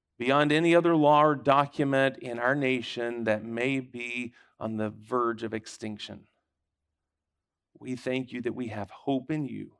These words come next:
that we have confidence in you, and that we do serve a risen Savior. Lord, I pray that you would help us to keep our eyes on you, keep our focus on you, Lord, because in you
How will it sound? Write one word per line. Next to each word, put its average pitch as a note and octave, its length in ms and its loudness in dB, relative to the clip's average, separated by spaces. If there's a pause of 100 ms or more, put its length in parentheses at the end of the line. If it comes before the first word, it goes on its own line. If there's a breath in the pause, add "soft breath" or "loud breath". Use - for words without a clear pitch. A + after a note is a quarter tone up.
(500)
that B2 140 -2
we B2 140 -2
have G#2+ 240 -4
confidence E3+ 840 0
in C#3 280 -4
you, A2 340 -12 (1600)
and A2 120 -10
that A#2+ 100 -8
we A#2+ 200 -10
do A#2 260 -10
serve A2 520 -8 (140)
a G#2+ 60 -12
risen A2 680 -10
Savior. G2+ 540 -16 (180)
Lord, C3 180 -4
I B2 80 0
pray A#2+ 300 -4
that A2 140 -10
you A2+ 100 -10
would A#2 120 -6
help A#2 220 -6
us A2+ 140 -16
to A2 100 -18 (640)
keep F#3 320 -4
our F3 240 6
eyes B2+ 320 2
on C3+ 180 -2
you, G#2+ 300 -10
keep F3+ 240 -4
our C#3 160 2
focus E3 580 -2
on D3+ 220 -4
you, A2+ 220 -18 (1300)
Lord, A#2+ 260 -8
because A#2+ 340 -6
in A#2 260 -10
you A2+ 400 -4